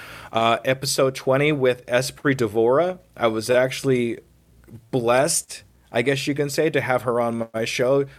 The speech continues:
one of the top ten women in tech to follow, and she was able to be on my show. She agreed to be on my show. She has a s-, the resources that she gives out on that show is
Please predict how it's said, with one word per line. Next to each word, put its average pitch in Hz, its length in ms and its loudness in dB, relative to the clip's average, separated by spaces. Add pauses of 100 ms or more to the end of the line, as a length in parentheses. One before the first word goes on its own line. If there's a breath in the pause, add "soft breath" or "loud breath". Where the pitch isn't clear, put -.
(100)
one 120 100 -2
of 123 60 -2
the 120 80 0
top 127 280 -2
ten 120 220 -4
women 120 240 -2
in 117 120 -6
tech 120 260 -2
to 127 80 -4
follow, 127 440 2
and 113 120 -4
she 120 400 -6 (440 loud breath)
was 110 160 -4
able 113 220 4
to 110 140 -2
be 113 160 2
on 113 100 2
my 107 120 2
show. 113 260 2
She 113 180 -2
agreed 107 280 -2
to 104 60 -14
be 107 160 -4
on 107 100 -2
my 104 120 -4
show. 104 320 -4
She 185 220 -4
has 160 180 0
a 117 60 -6
s-, - 200 -8 (520 loud breath)
the 117 140 -2
resources 180 640 -2
that 147 100 -2
she 151 160 -4
gives 139 300 0
out 135 160 4
on 127 80 0
that 127 180 -2
show 123 380 0
is 110 160 -6